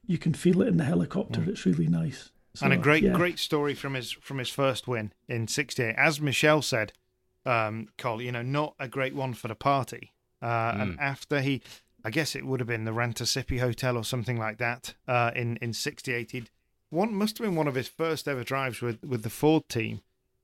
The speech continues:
Speaker 2: And he won the event, his first ever victory on the Thousand Lakes. And he was paid apparently three hundred pounds,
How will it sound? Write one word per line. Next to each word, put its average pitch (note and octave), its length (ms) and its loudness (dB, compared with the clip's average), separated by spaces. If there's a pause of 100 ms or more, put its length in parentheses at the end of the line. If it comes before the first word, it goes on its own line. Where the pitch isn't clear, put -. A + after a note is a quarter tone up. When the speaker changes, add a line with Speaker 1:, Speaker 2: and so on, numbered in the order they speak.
(140)
Speaker 2:
And B2 460 4 (160)
he B2+ 360 0
won C#3+ 300 2
the C#3+ 120 4
event, A2+ 300 0
his A#2 140 -6
first C3+ 400 -2
ever C3 180 -2
victory A2 680 -6
on A#2+ 180 2
the A2 80 0
Thousand A2+ 400 -2
Lakes. G#2+ 400 -6 (580)
And A#2+ 540 2 (180)
he C3+ 160 -2
was A#2 140 0
paid D3+ 320 4
apparently A2+ 380 -2
three C3+ 220 2
hundred B2 300 0
pounds, A#2+ 520 -2